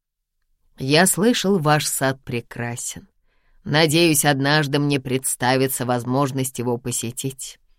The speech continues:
Блаунд складывает руки на коленях. Сесил замечает, что ногти у него аккуратно подстриженные и чистые. Хороший признак. В этом человеке нет ни капли от упаднической неряшливости Эссекса.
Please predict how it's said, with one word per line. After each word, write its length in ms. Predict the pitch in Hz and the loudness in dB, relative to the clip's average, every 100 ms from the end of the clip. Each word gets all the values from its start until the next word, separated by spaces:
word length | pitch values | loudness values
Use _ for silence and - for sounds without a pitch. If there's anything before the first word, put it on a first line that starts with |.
| _ _ _ _ | _ _ _ _
Блаунд 500 | 147 160 165 156 147 | -2 2 4 4 2
складывает 680 | - 135 135 123 117 117 120 | -4 0 2 2 0 -4 -4
руки 280 | 120 131 127 | -4 -4 -4
на 120 | 120 | -6
коленях. 640 | 120 117 120 120 - - _ _ _ _ _ | -6 -6 -8 -10 -16 -20 _ _ _ _ _
Сесил 600 | - - 160 180 170 170 | 0 4 6 6 4 2
замечает, 640 | 143 165 160 - 147 147 143 | 2 0 0 0 2 2 0
что 280 | - 139 | -4 0
ногти 480 | 143 143 160 - - | 2 2 0 -4 -4
у 100 | 131 | -2
него 280 | 131 127 123 | 0 -2 -2
аккуратно 600 | 127 - 135 135 131 117 | -4 -2 0 0 0 -6
подстриженные 1080 | 110 113 - - 139 156 156 170 165 - _ _ _ _ | -8 -8 -8 -4 -2 -2 -4 -8 -10 -12 _ _ _ _
и 160 | 160 151 | 0 2
чистые. 680 | - 135 151 - - 190 - _ _ _ | 0 -2 -2 -4 -10 -16 -16 _ _ _
Хороший 500 | - 160 156 139 139 | -2 4 4 2 -2
признак. 600 | 131 135 143 135 - - _ _ _ _ _ _ | -2 0 0 -4 -14 -20 _ _ _ _ _ _
В 140 | - 147 | -2 4
этом 320 | 233 277 254 | 4 4 0
человеке 640 | - 233 233 240 226 175 | 2 2 4 2 2 0
нет 320 | 185 170 160 | 2 2 0
ни 140 | 131 135 | -4 -4
капли 500 | - 135 139 131 123 | -2 0 0 0 -4
от 200 | 120 127 | -4 -6
упаднической 960 | 123 - 131 131 135 131 120 - 113 | -6 -2 0 0 -4 -4 -8 -8 -4
неряшливости 880 | 127 127 131 131 - 110 123 - - | -2 -2 -2 -6 -6 -8 -8 -8 -8
Эссекса. 600 | 117 120 - - - - | -8 -8 -10 -10 -8 -8